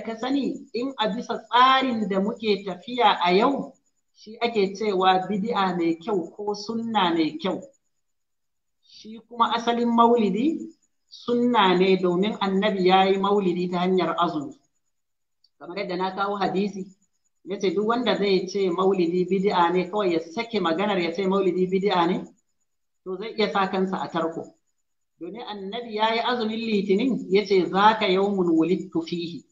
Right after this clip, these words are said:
saboda ranan ne aka haife ni. Kaga kenan ya yi azumin saboda haihuwansa.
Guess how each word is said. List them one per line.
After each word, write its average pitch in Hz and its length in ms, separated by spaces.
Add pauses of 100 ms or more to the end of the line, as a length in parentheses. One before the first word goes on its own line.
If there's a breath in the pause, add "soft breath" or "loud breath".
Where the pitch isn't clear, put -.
(580)
saboda 214 340
ranan 190 440
ne 170 180
aka - 180
haife 143 400 (180)
ni. - 140 (580)
Kaga 190 260 (100)
kenan 196 480
ya 214 180
yi 226 140
azumin 196 400
saboda 185 420
haihuwansa. 160 880